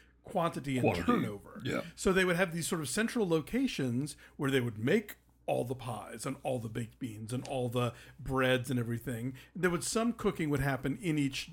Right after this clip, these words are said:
Speaker 1: individual automat, but for the most part, you had this mass production scale, which was why the per unit price could be so low.
Speaker 2: Um, I'm curious, uh,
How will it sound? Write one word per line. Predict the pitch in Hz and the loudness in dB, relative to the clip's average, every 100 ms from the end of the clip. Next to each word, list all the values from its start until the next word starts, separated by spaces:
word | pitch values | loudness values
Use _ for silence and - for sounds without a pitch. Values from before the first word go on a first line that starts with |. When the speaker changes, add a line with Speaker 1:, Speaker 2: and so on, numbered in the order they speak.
| - | -6
Speaker 1:
individual | 160 135 139 135 160 | -4 -2 -2 -2 -2
automat, | 220 254 160 131 123 | 0 0 0 -2 -4
but | 127 | -8
for | 143 | -6
the | 147 | 0
most | 226 302 | 0 0
part, | 175 143 | -2 0
you | 135 | 0
had | 135 127 | -2 -2
this | 123 | -6
mass | 135 135 156 160 | -4 -2 -2 -4
production | - 147 220 - 143 | -6 -6 -6 -6 -8
scale, | - 123 120 135 - - | -8 -8 -8 -8 -14 -10
which | - 139 | -4 -2
was | 147 123 | -2 0
why | 127 131 135 | 2 2 2
the | 123 120 | -2 -8
per | - 165 135 | -8 -4 -2
unit | 151 226 - | 0 0 -2
price | - 120 120 | -6 -6 -6
could | 127 | -8
be | 113 | -10
so | 104 123 | -10 -10
low. | 110 127 180 - - - _ - _ _ _ _ _ _ _ _ - | -10 -8 -10 -10 -18 -20 _ -20 _ _ _ _ _ _ _ _ 2
Speaker 2:
Um, | 135 117 101 92 _ _ _ _ _ _ _ _ _ _ _ _ _ _ _ _ _ _ _ - | 4 4 0 -8 _ _ _ _ _ _ _ _ _ _ _ _ _ _ _ _ _ _ _ -4
I'm | 160 175 170 | 0 2 0
curious, | - 254 233 160 123 - - - | 2 4 6 6 4 0 -4 -4
uh, | 175 139 117 98 92 | -2 0 0 -2 -4